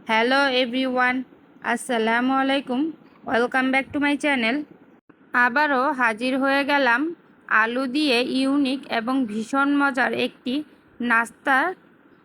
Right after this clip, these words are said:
রেসিপি নিয়ে। আর এইটা তৈরি করা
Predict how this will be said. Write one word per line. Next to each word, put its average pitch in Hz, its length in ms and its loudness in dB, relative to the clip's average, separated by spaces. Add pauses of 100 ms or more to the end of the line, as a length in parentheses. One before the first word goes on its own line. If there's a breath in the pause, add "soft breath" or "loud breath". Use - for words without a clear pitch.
(100)
রেসিপি 226 500 -4
নিয়ে। 196 280 -6 (520)
আর 208 220 0
এইটা 269 420 0 (220)
তৈরি 254 300 0
করা 285 320 2